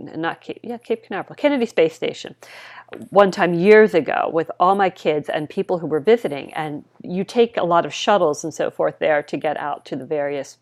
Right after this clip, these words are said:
places. And every time we would get off or whatever, we would say, you know, "Thank you."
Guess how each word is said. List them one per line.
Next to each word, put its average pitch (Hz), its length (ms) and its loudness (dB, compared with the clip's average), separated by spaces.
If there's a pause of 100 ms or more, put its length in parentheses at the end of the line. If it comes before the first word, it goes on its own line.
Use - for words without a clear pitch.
places. 196 480 0 (540)
And 165 280 0
every 170 200 0
time 151 240 -6
we 147 80 -4
would 143 160 -8
get 143 140 -4
off 139 300 -2
or 139 40 -10
whatever, 156 460 2
we 147 160 -4
would 143 200 -4
say, 131 440 -4 (1000)
you 165 120 -6
know, 143 300 -6
"Thank 214 340 0
you." 143 200 -4